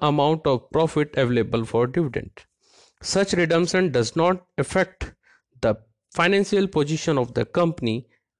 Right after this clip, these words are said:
adversely. When all the debentures are redeemed in lump sum, the debenture redemption reserve account is closed by transferring the entire amount of general reserve. The journal entry will be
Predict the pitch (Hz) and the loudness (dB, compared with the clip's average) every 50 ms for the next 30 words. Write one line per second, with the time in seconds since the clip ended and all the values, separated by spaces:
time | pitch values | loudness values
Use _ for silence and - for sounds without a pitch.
0 | _ - 104 107 107 104 117 139 156 151 - - 101 92 - 98 - _ _ _ | _ -4 -4 -2 -2 0 0 0 0 0 -2 -4 -6 -6 -8 -10 -14 _ _ _
1 | _ _ _ _ _ _ _ _ _ _ _ _ _ _ _ _ _ _ _ - | _ _ _ _ _ _ _ _ _ _ _ _ _ _ _ _ _ _ _ -6
2 | 131 139 165 185 202 208 214 226 - _ _ - 131 135 160 185 208 208 208 185 | -2 0 0 2 2 0 -2 -4 -8 _ _ -2 2 2 2 2 2 2 0 0
3 | 202 196 180 190 190 190 - 202 196 190 - - 156 156 147 143 151 160 185 196 | 0 0 0 0 0 0 0 0 0 0 0 0 2 2 2 2 2 2 2 2
4 | 202 208 196 - - - - 147 143 123 110 107 120 147 180 214 202 - 147 113 | 2 2 0 -4 -8 -4 -2 -2 0 0 0 0 2 2 2 0 0 0 0 0
5 | 113 127 139 _ - - _ _ - - 123 120 120 123 147 156 175 185 185 - | 0 -2 -6 _ -20 -20 _ _ -4 -2 -2 0 0 0 0 0 2 0 0 2
6 | 214 196 190 180 165 170 175 175 170 180 175 151 139 131 123 139 160 170 175 - | 2 2 2 2 2 2 0 0 0 0 0 2 2 0 2 2 0 0 0 0
7 | - 131 - 147 139 135 123 - 131 117 113 - - - 175 180 165 127 113 107 | -2 -2 0 0 0 0 0 0 0 -2 -2 -4 -2 -2 0 2 2 2 2 0
8 | - _ _ _ _ _ - - 131 127 123 127 - 147 147 156 156 - - 175 | -4 _ _ _ _ _ -4 0 0 0 2 2 2 2 2 2 0 -2 -2 0
9 | 185 190 190 170 180 - - 151 165 175 170 - 180 175 175 180 185 185 165 160 | 0 0 0 0 -2 -2 0 -2 -2 -2 0 0 0 2 2 2 2 0 0 0
10 | 143 135 135 143 147 - - 120 127 147 151 - - 120 123 123 127 143 143 156 | 2 2 2 0 0 0 0 0 0 0 -2 -2 0 0 0 0 0 0 0 0
11 | 175 - _ _ _ _ _ _ _ _ - 127 135 135 131 156 123 73 - - | -2 -4 _ _ _ _ _ _ _ _ -2 0 0 0 2 0 0 0 -2 -6
12 | - _ _ _ _ _ _ _ _ _ _ _ _ _ _ _ _ _ _ _ | -18 _ _ _ _ _ _ _ _ _ _ _ _ _ _ _ _ _ _ _
13 | _ _ _ _ _ _ _ _ _ _ - - - - - _ _ - - 127 | _ _ _ _ _ _ _ _ _ _ -20 -20 -20 -20 -20 _ _ -4 -2 -2
14 | 127 151 160 170 190 202 208 214 202 196 185 190 185 190 165 151 131 120 120 120 | 0 2 2 2 4 4 4 2 2 2 2 2 0 2 2 2 2 2 2 0
15 | 117 127 165 170 - | 0 0 -2 -4 -10